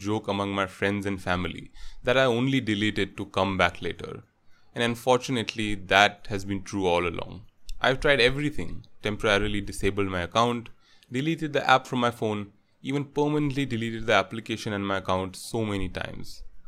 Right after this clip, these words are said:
But no matter what I did, I always came back to it.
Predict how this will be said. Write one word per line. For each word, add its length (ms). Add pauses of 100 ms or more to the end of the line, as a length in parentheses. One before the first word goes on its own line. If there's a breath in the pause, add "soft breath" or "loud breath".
(240)
But 180
no 220
matter 300
what 200
I 120
did, 320 (260)
I 160 (100)
always 460
came 300
back 260
to 140
it. 180